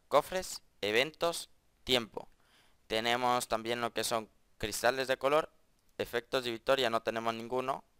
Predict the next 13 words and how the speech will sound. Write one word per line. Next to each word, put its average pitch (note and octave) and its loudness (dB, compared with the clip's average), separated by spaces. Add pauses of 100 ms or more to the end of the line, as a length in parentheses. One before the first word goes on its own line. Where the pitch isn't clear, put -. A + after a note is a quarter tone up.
(140)
es G#2+ 0
solo A2+ 2
para G2+ 2
el G2 -6
plus. C3+ -8 (560)
Y A#2 2
rastros B2 4
de A#2 -4
flechas, B2+ -2
pues A#2 -8
tenemos A2+ -2
todos G#2 4
absolutamente. G2+ -6